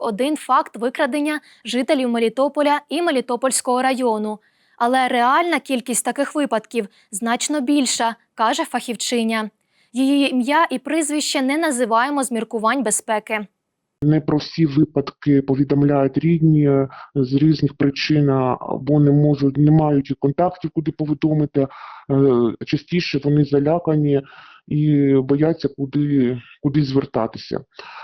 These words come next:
Speaker 2: Е, сто тридцять шість осіб, е, з числа зниклих, е, наразі утримуються в полоні. Про п'ятдесят дев'ять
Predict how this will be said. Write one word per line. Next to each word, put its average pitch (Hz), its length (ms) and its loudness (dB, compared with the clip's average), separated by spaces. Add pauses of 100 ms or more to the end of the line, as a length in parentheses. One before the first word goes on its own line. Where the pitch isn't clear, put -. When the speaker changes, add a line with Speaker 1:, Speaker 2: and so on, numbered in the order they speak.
(180)
Speaker 2:
Е, 156 80 2
сто - 200 -2
тридцять 165 360 0
шість 170 300 0
осіб, 165 480 0
е, 147 140 4
з 143 60 -6
числа 151 500 -2
зниклих, 156 600 2 (100)
е, 123 360 2 (180)
наразі 147 520 0
утримуються 143 560 0
в 135 60 -4
полоні. 135 520 -2 (600)
Про 160 280 4
п'ятдесят 139 580 -2
дев'ять 175 460 2